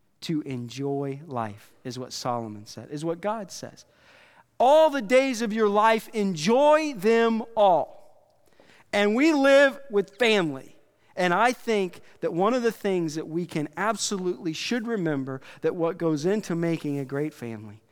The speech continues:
is that we learn to have fun together.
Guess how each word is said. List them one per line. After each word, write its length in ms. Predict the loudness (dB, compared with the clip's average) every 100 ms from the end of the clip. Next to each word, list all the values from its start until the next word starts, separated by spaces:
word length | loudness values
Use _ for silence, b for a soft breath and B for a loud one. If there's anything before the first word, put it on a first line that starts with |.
| b b b
is 180 | -8 -8
that 120 | -8
we 160 | -8
learn 520 | -8 -6 -4 -4 -6 -12 -20 _ _ -16
to 100 | -16
have 500 | -12 -8 -8 -10 -16 _ _ _ _ _
fun 500 | _ -14 -14 -16 -20 _ _ _ _ _ _ _ _ _
together. 280 | -18 -18